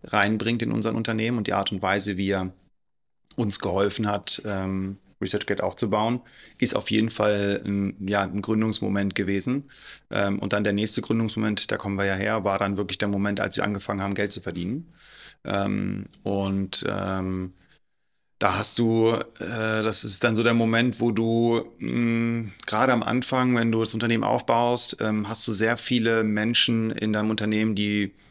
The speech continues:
die aus Überzeugung des, der offenen Wiss-, der offenen Wissenschaft, die wir ja versuchen voranzutreiben, ähm, dem Unternehmen beigetreten sind.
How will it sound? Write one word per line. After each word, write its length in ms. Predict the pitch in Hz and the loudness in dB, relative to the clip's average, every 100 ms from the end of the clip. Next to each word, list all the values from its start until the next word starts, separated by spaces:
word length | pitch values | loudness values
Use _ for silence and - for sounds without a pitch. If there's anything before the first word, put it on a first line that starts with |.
| _ _ - - - - _ _ - | _ _ -20 -20 -20 -20 _ _ 0
die 80 | |
aus 140 | 113 110 | 2 2
Überzeugung 720 | 110 110 113 120 123 127 120 | 0 0 2 4 4 4 4
des, 260 | 107 - - | 2 -2 2
der 160 | 117 | 2
offenen 300 | - - 117 | 2 0 0
Wiss-, 200 | 110 - | 0 -2
der 140 | - 120 | 0 0
offenen 320 | 117 120 107 | 2 0 0
Wissenschaft, 560 | 120 127 - 139 - | 0 0 -2 0 -2
die 100 | - | 0
wir 100 | 104 | 2
ja 100 | 104 | 2
versuchen 260 | 104 101 104 | 2 -2 -4
voranzutreiben, 1000 | - 101 110 113 - 113 110 110 110 - | -6 -4 -2 -2 0 2 2 0 -2 -4
ähm, 560 | - - 101 104 101 98 | -6 -6 -6 -6 -6 -6
dem 180 | - 110 | -4 -4
Unternehmen 420 | 107 104 107 104 | -2 -2 0 0
beigetreten 540 | 95 104 - - 110 117 | 0 0 0 -2 -2 -2
sind. 320 | 117 151 190 | -2 -4 -6